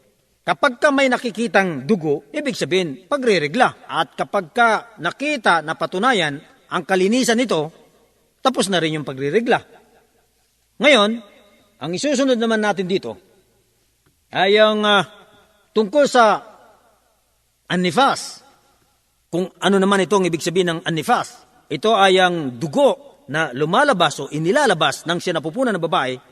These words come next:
dahil sa panganganak. Maaring ito'y kasabay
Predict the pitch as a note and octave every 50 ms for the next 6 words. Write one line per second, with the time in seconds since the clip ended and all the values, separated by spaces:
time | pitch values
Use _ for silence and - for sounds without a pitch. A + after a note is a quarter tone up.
0 | _ - B2+ F3 F3+ F3+ F#3 F3+ - - F#3 F3 F3+ F3+ - - _ - - D#3+
1 | E3+ E3 D#3+ F#3 A#3 C4 G#3+ - - - _ _ _ - B2 C#3+ D3+ F3 F#3 F#3+
2 | F3 E3+ C3+ F#3+ F3+ E3 - _ - F3+ E3 - F#3 E3+ D3+ D3 C#3 E3 G#3+ C#4